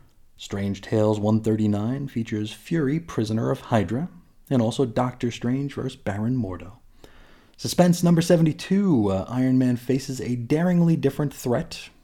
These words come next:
whoever that might be, and Cap faces the Sleeper.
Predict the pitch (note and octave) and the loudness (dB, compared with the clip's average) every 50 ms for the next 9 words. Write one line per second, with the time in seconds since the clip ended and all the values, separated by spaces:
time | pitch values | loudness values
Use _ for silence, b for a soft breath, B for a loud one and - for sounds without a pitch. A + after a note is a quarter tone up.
0 | _ _ _ - - - - _ - - - - A2+ G#2 G#2+ A2 A#2 A2+ A2+ A2+ | _ _ _ -20 -20 -20 -20 _ -20 -20 -6 -4 -2 -2 0 0 0 2 0 0
1 | - B2+ B2+ C3 - - G2+ G#2+ A2+ B B B B B B B B B B B | 0 -2 -4 -4 -2 -2 -4 -4 -4 B B B B B B B B B B B
2 | B G3 F3+ E3+ - D#3 C3+ C3 - - - B2+ G#2 G#2 - A#2 G#2+ G2+ - - | B 0 0 0 0 0 0 0 -2 -4 -2 -2 -2 0 0 -2 -2 -2 -4 -6
3 | - G#2 - - - - F2 G2 F#2 - D#2 - - | -6 -6 -4 -6 -8 -8 -8 -8 -8 -10 -12 -14 -16